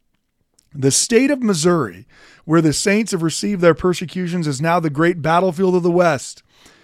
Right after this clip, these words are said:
It is now man against man and neighbor against neighbor. They who have spoiled the saints are now being spoiled. Independence in Jackson County, Missouri is nearly destroyed. It is the case with many parts of the state. The Lord has taken peace from the earth, and all nations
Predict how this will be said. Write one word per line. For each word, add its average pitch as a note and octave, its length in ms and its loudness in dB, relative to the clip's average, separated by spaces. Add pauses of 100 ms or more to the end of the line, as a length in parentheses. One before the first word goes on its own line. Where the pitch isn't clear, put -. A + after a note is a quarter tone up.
(380)
It F3 100 4
is F3+ 120 6
now F#3+ 160 4
man F#3+ 380 2
against G3+ 340 -2
man F3 380 2
and C#3 120 -2
neighbor F3+ 380 2
against E3+ 320 -2
neighbor. D#3 460 0 (360)
They G3 260 6
who A#3 200 6
have E3+ 100 4
spoiled G3+ 560 2
the E3 80 0
saints F#3 400 0
are F3 80 -2
now E3+ 240 -2
being E3 280 0
spoiled. D#3 600 -2
Independence F#3+ 720 0
in C#3+ 100 -6
Jackson F3 400 -2
County, F3 260 -2
Missouri D#3+ 440 -2 (260)
is E3 200 -2
nearly A3 400 2
destroyed. F3+ 800 -2 (720)
It E3+ 100 -2
is F#3 120 4
the F#3 100 0
case G3 280 2
with E3 120 -2
many G3 240 0
parts E3+ 320 0
of D#3+ 60 -10
the D3+ 80 -2
state. C3+ 520 -6 (360)
The E3 100 2
Lord G3+ 380 10
has F3+ 160 -2
taken G3+ 460 2
peace G3+ 340 -2
from F3 160 -2
the E3 160 -2
earth, E3+ 240 2
and D#3 140 0
all F3+ 260 0
nations C#3+ 640 -2